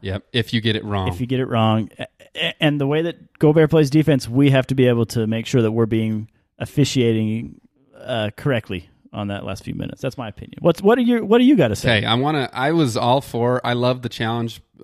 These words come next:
Speaker 1: before I've thought of this.
Speaker 2: Uh-oh.
Speaker 1: Okay?
Speaker 2: Uh-oh.
Speaker 1: So the challenge is there to make sure calls are correct, right? Gives the coaches, the players an opportunity to strategically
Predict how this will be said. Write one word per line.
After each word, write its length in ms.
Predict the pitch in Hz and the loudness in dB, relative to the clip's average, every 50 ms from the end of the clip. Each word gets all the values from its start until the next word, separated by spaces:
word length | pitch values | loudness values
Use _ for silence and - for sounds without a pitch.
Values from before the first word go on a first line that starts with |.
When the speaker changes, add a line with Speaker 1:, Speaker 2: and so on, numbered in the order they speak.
| - - | -16 -10
Speaker 1:
before 380 | 113 107 104 - - 120 113 | -8 -8 -8 -4 0 2 2
I've 180 | 110 107 104 92 | 2 2 0 -2
thought 260 | - - 107 104 101 101 | -4 -2 -2 0 0 0
of 80 | 95 | -2
this. 420 | 92 92 107 - - - - - - | -4 -6 -8 -10 -14 -16 -18 -20 -8
Speaker 2:
Uh-oh. 320 | - 127 123 - - 92 95 | -8 -8 -6 -2 -4 -4 -4
Speaker 1:
Okay? 360 | 92 - - 113 104 107 110 - _ _ _ _ | -4 -6 -4 -4 -2 -2 -4 -6 _ _ _ _
Speaker 2:
Uh-oh. 60 | 127 | -2
Speaker 1:
So 400 | 127 117 113 110 110 107 101 101 104 - | 0 2 4 4 4 2 0 -2 -4 -4
the 100 | 110 104 | -6 -6
challenge 480 | - - 151 160 160 156 151 147 135 | -4 -2 0 2 2 2 2 2 0
is 120 | 131 120 110 | -2 -2 0
there 220 | 127 127 123 120 | 0 0 0 -2
to 160 | - - - | -4 -6 -8
make 220 | 98 101 107 110 - | -4 -4 -4 -4 -6
sure 180 | - - 110 | -6 -8 -8
calls 680 | 104 - - - 107 101 101 101 101 95 - - - _ _ _ _ _ - | -8 -8 -4 -2 0 0 0 -2 -4 -6 -10 -14 -20 _ _ _ _ _ -16
are 100 | - 160 | -16 -14
correct, 540 | - - 135 151 - - - _ - - - _ _ _ _ _ _ _ | -8 -6 -2 -2 -2 -2 -2 _ -18 -20 -20 _ _ _ _ _ _ _
right? 300 | 110 101 104 117 - - - _ _ _ _ | -4 -4 -2 -4 -4 -8 -14 _ _ _ _
Gives 180 | - 107 101 101 | -10 -10 -8 -10
the 60 | 104 | -12
coaches, 640 | - - 139 151 151 - 160 151 143 135 - - - - _ _ _ _ | -4 -2 -2 -2 0 -2 -4 -4 -4 -6 -8 -12 -14 -18 _ _ _ _
the 60 | - | -18
players 460 | _ - 135 135 139 139 135 131 110 | _ -4 -4 -2 0 0 -2 -2 -2
an 100 | 117 113 | -2 -2
opportunity 880 | 117 214 208 - 123 - - - 131 123 120 117 113 110 110 110 107 - _ _ _ _ _ _ | -2 -2 -2 -4 -6 -8 -6 -6 -6 -4 -4 -4 -6 -6 -6 -6 -8 -10 _ _ _ _ _ _
to 120 | - 117 104 | -10 -10 -10
strategically 1120 | - - - - 107 - - - 143 156 156 135 147 143 - - 143 139 139 139 131 120 | -10 -10 -8 -8 -8 -8 -6 -4 -4 -4 -2 -4 -6 -6 -6 -6 -4 -4 -2 -4 -4 -6